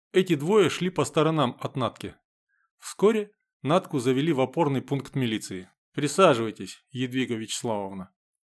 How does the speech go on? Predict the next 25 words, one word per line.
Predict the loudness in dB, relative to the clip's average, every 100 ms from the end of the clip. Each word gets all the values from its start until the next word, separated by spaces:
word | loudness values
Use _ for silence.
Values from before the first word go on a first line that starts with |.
| _ _
указал | -6 -2 0 0 0
на | -2 -6
стул | -8 -8 -10 -6
тот, | -6 -6 _ _ _ -20
что | -6 -4
в | -4
плаще. | -4 -4 -4 -8 -8 _ _ _ _ _
«Можно | 0 2 2 2 -4 -2
документы | -2 0 -2 -2 -2
ваши?» | -4 -4 -8 -16 _ _ _ _ _ _ _ _ _ _ _
Натка | -8 -8 -4 -4
протянула | -2 -2 0 -2 0
ему | 0 0 -4 0
паспорт | 0 0 -4 -6 -8
и | -4
пропуск | 0 0 -2 -6
на | -4
завод. | -2 -2 -4 -10 _ _ _ _ _
Села | -10 -4 2 2 2
на | -2
стул, | -4 -6 -6 -10 _ -4
закидывая | 0 0 0 0 2 2
ногу | 0 -2 -2
на | -2 -2
ногу | -2 -6